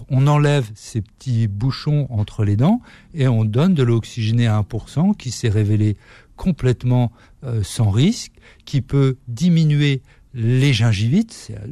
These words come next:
en général assez spectaculaire, les gencives ne saignent plus au bout de quelques semaines, qui vont diminuer les herpès, voire la covid. Donc on a un mécanisme simple, sans risque, peu coûteux,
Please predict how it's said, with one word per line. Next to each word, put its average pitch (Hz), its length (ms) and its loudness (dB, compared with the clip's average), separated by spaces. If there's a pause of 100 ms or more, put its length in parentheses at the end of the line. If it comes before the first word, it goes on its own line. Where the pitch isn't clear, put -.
en 120 100 -2
général 107 400 0
assez 98 240 -4
spectaculaire, 113 880 -4
les 104 140 0
gencives 104 420 -4
ne 101 60 2
saignent 120 420 0
plus 139 220 -4
au 113 80 -2
bout 101 140 -6
de - 80 -18
quelques 113 320 -2
semaines, 143 400 0 (500)
qui 175 160 0
vont 147 160 4
diminuer 151 640 2 (260)
les 110 220 0
herpès, 175 560 -2
voire 151 320 0
la 160 100 2
covid. 123 320 -2
Donc 123 440 -4 (340)
on 127 200 4
a 196 280 2 (100)
un 143 280 2 (180)
mécanisme 147 680 0
simple, 196 460 -2 (220)
sans - 340 0
risque, 123 380 0 (300)
peu 208 120 2
coûteux, 127 500 -2